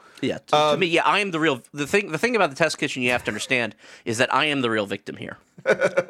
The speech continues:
Speaker 1: Uh, not Sola, not, uh, not, uh, any of the other, of the other people. Um, you know, Gabby, any of them. Uh, it's me. I am the person who has been wronged.
Speaker 2: I di-, I will say, I will say, um,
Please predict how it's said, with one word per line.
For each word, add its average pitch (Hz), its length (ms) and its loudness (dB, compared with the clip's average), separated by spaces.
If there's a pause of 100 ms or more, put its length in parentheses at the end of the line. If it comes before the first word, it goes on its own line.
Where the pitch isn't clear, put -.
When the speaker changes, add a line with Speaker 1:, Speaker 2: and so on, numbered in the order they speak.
(120)
Speaker 1:
Uh, 107 240 0
not 127 200 0
Sola, 127 600 2 (440)
not, 113 300 2
uh, 107 520 2 (300)
not, 98 280 -6
uh, 90 200 -4 (1000)
any 127 200 2
of 107 120 -2
the 113 120 2
other, 107 340 -2
of 107 140 -4
the 107 100 -4
other 101 140 -4
people. 101 380 -8 (280)
Um, 87 500 -8 (380)
you 78 80 -12
know, 64 140 -12
Gabby, 104 480 -2
any 104 160 -4
of 101 100 -10
them. 92 260 -10 (500)
Uh, 98 140 0
it's 98 140 -6
me. 156 280 0 (280)
I 120 180 2
am 120 160 -2
the 110 60 -6
person 110 400 -2
who 110 120 -6
has 98 180 -6
been 82 160 -12
wronged. 76 320 -10 (720)
Speaker 2:
I 156 80 4
di-, 175 140 2
I 156 160 2
will 170 240 4
say, 139 580 4
I 127 100 2
will 131 180 2
say, 110 500 2
um, 90 480 -2